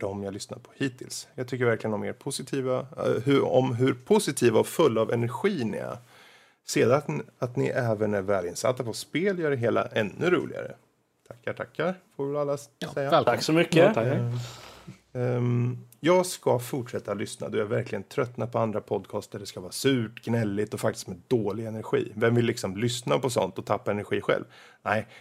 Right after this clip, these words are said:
Speaker 1: tack för er härliga podcast och era diskussioner. De har verkligen förgyllt våra, eh, mina arbetsdagar. Eh, än en gång tack. Eh, men hon säger, jag älskar självspel och framförallt action-RPG:n som Diablo och även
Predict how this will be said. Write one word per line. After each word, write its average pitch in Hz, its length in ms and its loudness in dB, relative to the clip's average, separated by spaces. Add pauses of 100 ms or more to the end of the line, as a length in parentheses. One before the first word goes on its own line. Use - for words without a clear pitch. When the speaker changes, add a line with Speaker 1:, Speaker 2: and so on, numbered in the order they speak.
(160)
Speaker 1:
tack 151 220 4
för 135 140 2
er 123 80 6
härliga 107 400 0
podcast - 520 -6
och 107 60 -8
era 104 80 -12
diskussioner. 107 760 -4 (100)
De 110 120 -4
har 107 60 -2
verkligen 101 240 -4
förgyllt 101 400 -8
våra, 104 260 -4 (120)
eh, 104 220 -6
mina 101 400 -2
arbetsdagar. - 600 -4 (840)
Eh, 104 200 -6
än 113 120 -4
en 104 60 -2
gång 95 200 -8
tack. - 380 -14 (100)
Eh, 120 200 -2 (100)
men 160 280 2 (800)
hon 151 160 2
säger, - 400 -2 (120)
jag 143 260 2
älskar 123 340 -4
självspel - 760 -6
och 117 140 -8
framförallt 120 540 -2
action-RPG:n 120 1160 -6
som 90 380 -8
Diablo 120 540 2 (140)
och 110 100 4
även 101 380 -4